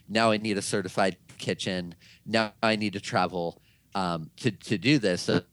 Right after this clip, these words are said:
like, no, like, we have a program in place. We do basic food safety training with them. We have basic standards of production. We have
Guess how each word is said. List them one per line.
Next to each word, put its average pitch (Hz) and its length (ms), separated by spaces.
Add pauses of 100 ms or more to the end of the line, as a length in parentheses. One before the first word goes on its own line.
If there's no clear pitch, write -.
(100)
like, 98 180
no, 113 240
like, 90 400
we 107 260
have 110 140
a 104 80
program 95 460
in 90 100
place. 90 500 (440)
We 117 80
do 110 120
basic 101 380
food 110 300
safety 104 360
training 95 460
with 92 200
them. 92 280
We 87 120
have 82 100
basic 98 420
standards 92 540
of 95 100
production. 87 680 (800)
We 110 120
have 98 160